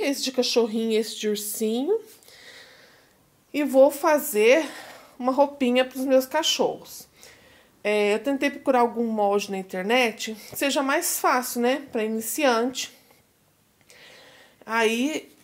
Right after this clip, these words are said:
é, meu esposo imprimiu esse aqui pra mim.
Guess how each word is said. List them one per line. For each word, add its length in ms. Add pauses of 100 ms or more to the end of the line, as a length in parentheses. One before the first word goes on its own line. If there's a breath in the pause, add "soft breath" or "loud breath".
é, 360
meu 180
esposo 560
imprimiu 500
esse 260
aqui 140
pra 200
mim. 280